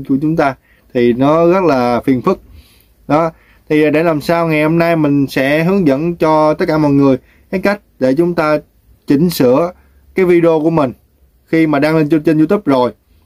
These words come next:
mà vẫn chỉnh sửa được và vẫn có thể là mình làm mờ những cái đoạn mà mình không muốn cho người ta thấy thì, ờ, vẫn được. Thì, ờ, xin mời tất cả mọi người xem cái video này để chúng ta biết cách để chúng ta làm sao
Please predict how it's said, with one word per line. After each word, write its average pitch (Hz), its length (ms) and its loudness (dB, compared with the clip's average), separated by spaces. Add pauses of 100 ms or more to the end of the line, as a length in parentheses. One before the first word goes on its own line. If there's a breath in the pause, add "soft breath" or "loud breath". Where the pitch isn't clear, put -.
(240)
mà 131 240 -2
vẫn 131 260 -2
chỉnh 165 180 -2
sửa 165 200 0
được 135 260 0 (360)
và 131 140 -2
vẫn 143 280 -2
có 196 140 0
thể 165 180 0
là 139 280 0
mình 131 560 0 (280)
làm 135 300 2
mờ 139 240 2
những 139 240 0
cái 190 340 0
đoạn 131 320 0
mà 143 60 2
mình 131 180 0
không 160 220 -2
muốn 208 440 0
cho 156 120 0
người 139 120 2
ta 143 140 -2
thấy 170 260 -2 (400 soft breath)
thì, 123 200 4
ờ, 120 300 2
vẫn 127 220 -2
được. 127 240 0 (480)
Thì, 120 180 2
ờ, 120 440 0
xin 143 180 -2
mời 120 200 0
tất 151 120 -4
cả 135 120 -2
mọi 131 120 0
người 120 300 -2 (100)
xem 139 240 -2
cái 151 80 2
video 139 320 2
này 123 260 -2 (140)
để 123 160 0
chúng 156 220 -2
ta 139 160 -6
biết 156 280 -4
cách 220 220 -4
để 120 160 -8
chúng 143 160 -4
ta 139 140 0
làm 120 220 -2
sao 143 280 -4